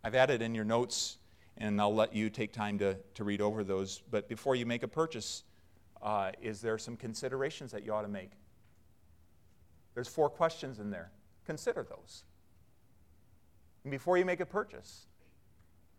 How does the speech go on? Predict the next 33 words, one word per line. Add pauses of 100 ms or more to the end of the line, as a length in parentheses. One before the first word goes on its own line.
(180)
uh,
is
this
gonna
help
me
be
more
content,
or
is
this,
is
this
just
something
that (100)
is
feeding
into
my
discontentment? (1300)
So
contentment
is
maintained
in
my
life (200)
by
personal
submission.
"God,